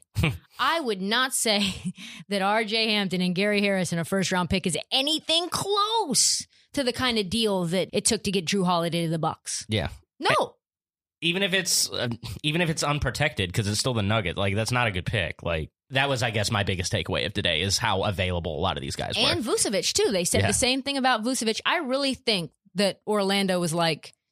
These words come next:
Speaker 2: just telling Boston that to see if they could get someone big, like a Marcus Smart and three first-round picks or something.
Speaker 1: Yeah.
Speaker 2: And once they couldn't, they were like, "You know what? Fuck Boston. I don't care. We'll send them to the West, send them to the Bulls. Who cares?" What do you think about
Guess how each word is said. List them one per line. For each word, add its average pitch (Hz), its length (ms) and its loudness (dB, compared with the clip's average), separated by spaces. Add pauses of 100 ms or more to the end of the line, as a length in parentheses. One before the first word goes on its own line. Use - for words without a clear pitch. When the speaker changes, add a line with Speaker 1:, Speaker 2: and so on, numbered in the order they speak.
(120)
Speaker 2:
just - 380 2
telling 180 400 0
Boston 180 520 0
that 262 240 0 (340)
to 208 100 4
see 226 280 2
if - 140 -2
they 208 160 2
could 165 240 -2
get 196 260 2 (140)
someone 190 520 2
big, 202 340 2
like 170 160 -2
a 175 80 2
Marcus 180 360 2
Smart 185 300 2
and 175 140 -2
three 185 180 2
first-round 180 500 0
picks 185 220 0
or 214 60 0
something. 240 340 0 (140)
Speaker 1:
Yeah. 95 180 2
Speaker 2:
And 269 120 0
once 285 140 0
they 277 120 0
couldn't, - 180 0
they 226 100 2
were 233 60 2
like, 214 180 0
"You 254 40 -2
know 285 80 0
what? 294 100 0
Fuck - 260 -2
Boston. 147 360 0
I 180 40 2
don't 254 160 0
care. - 300 -10 (380)
We'll 214 80 -2
send 254 180 2
them 226 60 2
to 190 60 0
the 165 100 -2
West, 180 520 0 (320)
send 233 220 0
them 185 140 2
to 156 260 -2
the 170 80 0
Bulls. 175 560 -2 (280)
Who 190 120 0
cares?" 135 440 -2 (420)
What 285 140 0
do 403 40 2
you 466 100 4
think 480 220 -2
about 466 220 2